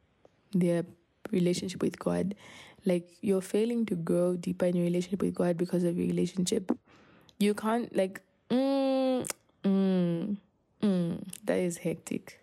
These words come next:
That is actually quite hectic. I think if you are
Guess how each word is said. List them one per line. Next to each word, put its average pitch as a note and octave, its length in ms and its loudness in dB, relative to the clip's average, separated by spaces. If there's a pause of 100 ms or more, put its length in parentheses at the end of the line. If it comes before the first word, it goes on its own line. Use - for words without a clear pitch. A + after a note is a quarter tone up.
(340)
That F3+ 280 -2
is E3+ 220 0
actually F#3+ 380 -6
quite F#3 220 -4
hectic. - 440 -10 (1200)
I A#3+ 60 0
think B3+ 200 0
if C#4 140 -2
you A#3 180 0
are F3+ 340 -2